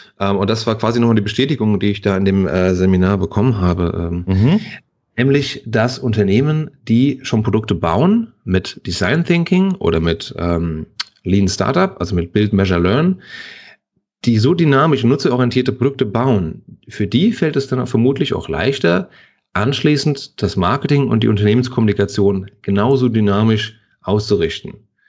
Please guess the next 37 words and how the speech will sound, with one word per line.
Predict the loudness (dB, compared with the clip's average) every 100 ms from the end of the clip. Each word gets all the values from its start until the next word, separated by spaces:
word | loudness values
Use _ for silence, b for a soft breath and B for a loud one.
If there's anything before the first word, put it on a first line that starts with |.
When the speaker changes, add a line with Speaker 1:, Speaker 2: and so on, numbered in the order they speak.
| b b b b b
Speaker 1:
Denn | -2 0
beim | 2
Growth | 0 0
Hacking | 0 2 2
gehen | 2 2
wir |
ein | 0
bisschen | -2 -4 -2
weg | -2 -4
von | -8 -4
diesem | -4 -4
klassischen, | -4 -4 -2 0 -2 -4 B B B -4
äh, | -2 -2
Wasserfallmodell | -2 -2 -2 0 0 2 0 0
im |
Marketing. | 0 0 -2 0 2 0 -4 -4
Und |
ich | -2
sage | 0
jetzt | 0
mit | 0
Absicht | -2 -2 -2
Wasserfall, | -2 -2 0 -2
auch | 0
wenn | -2
ich | -2
weiß, | -2 -2
es | -4
kommt | -4 -2
eigentlich | -2 -4
aus | -4
der | -4
Programmierung, | -4 -6 -2 0 0 -2
aus | -2
der | 0
Speaker 2:
Mhm. | 2
Speaker 1:
Entwicklung. | 2 2